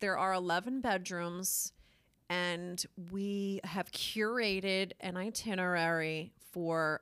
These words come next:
about two and a half days for three couples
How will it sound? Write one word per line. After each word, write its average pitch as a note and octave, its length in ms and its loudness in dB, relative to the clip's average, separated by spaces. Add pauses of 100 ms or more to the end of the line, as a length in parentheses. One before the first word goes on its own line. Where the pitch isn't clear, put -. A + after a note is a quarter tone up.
(120)
about F3+ 300 0
two - 180 -2
and F#3 80 -2
a G#3 80 -2
half A3 300 -4
days D#3+ 560 0 (100)
for E3 420 0 (200)
three A#3 240 -4
couples - 720 -4